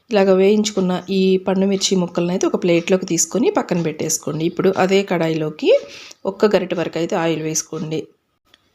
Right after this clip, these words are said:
ఇప్పుడు ఇందులోకి మనం ముందుగానే కట్ చేసి పెట్టుకున్న టమాటో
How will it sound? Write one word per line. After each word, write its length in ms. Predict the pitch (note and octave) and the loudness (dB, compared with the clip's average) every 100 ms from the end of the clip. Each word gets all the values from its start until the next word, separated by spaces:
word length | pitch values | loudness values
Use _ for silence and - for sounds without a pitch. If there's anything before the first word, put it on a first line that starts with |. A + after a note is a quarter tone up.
| _ _ _ _ _ - G#3+ | _ _ _ _ _ -14 -6
ఇప్పుడు 200 | - A3+ A3+ | 2 4 4
ఇందులోకి 480 | G3+ G#3+ F#3+ B3 F4+ B4 | 4 2 2 2 2 2
మనం 140 | C#4 G#3+ | 4 4
ముందుగానే 340 | G#3 G#3 G#3 G3+ | 4 4 2 2
కట్ 160 | G3 F#3+ | 0 2
చేసి 160 | F#3+ - | 0 0
పెట్టుకున్న 320 | E3+ - F#3 B3 A4+ | -4 -4 -4 -2 0
టమాటో 300 | D4+ A3 G#3 | 2 4 4